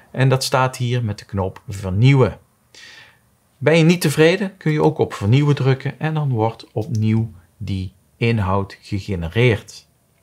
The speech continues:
En dat kun je zo vaak doen als je dat zelf wil. Ga nog eventjes naar de normale retoucheerpenseel. Ook hier geldt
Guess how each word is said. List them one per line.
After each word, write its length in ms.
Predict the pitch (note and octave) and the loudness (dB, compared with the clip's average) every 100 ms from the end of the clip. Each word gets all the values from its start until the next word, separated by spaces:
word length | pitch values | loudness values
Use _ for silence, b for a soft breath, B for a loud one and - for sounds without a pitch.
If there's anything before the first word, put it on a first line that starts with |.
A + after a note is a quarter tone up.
| _ _ - | _ _ -10
En 100 | C#3 | -4
dat 120 | D#3 | -4
kun 140 | D#3 D3 | 0 0
je 80 | C#3 | 0
zo 120 | C3 | 0
vaak 280 | B2 B2 - | -2 -2 -4
doen 180 | G#2+ | -6
als 240 | - G#2+ - | -4 -8 -6
je 100 | G2+ | -6
dat 340 | F#2+ F2+ - _ | -4 -6 -10 _
zelf 560 | - F2 F2+ E2+ E2 - | -12 -6 -4 -4 -6 -10
wil. 420 | F2+ F2 F2+ - - _ _ _ _ _ _ _ _ _ _ _ _ _ _ B B B B - | -8 -4 -4 -6 -14 _ _ _ _ _ _ _ _ _ _ _ _ _ _ B B B B -4
Ga 220 | E3+ F#3+ | 0 2
nog 160 | D#3 | 2
eventjes 540 | E3 E3 C3+ A2+ G#2+ - | 4 4 4 0 -2 0
naar 640 | B2 C3 G2+ D2 - - _ _ _ B B B | 2 2 -2 -6 -12 -20 _ _ _ B B B
de 120 | A2+ | -6
normale 480 | G2+ G2+ B2+ A#2 F2+ | -2 2 4 2 0
retoucheerpenseel. 1700 | A2+ G2+ - - G#2+ B2+ - - C3+ - _ C3+ C3 - C#3+ F#3+ _ _ _ B B B B - | -2 -4 -4 -4 -2 -2 -2 -2 -2 -6 _ -2 0 0 -2 -4 _ _ _ B B B B 0
Ook 240 | D3 C3+ | 2 2
hier 460 | B2+ D3 E3 E3 - | 2 2 2 -2 -8
geldt 680 | C3+ - C3+ D3 - - - | -6 0 2 2 -4 -14 -18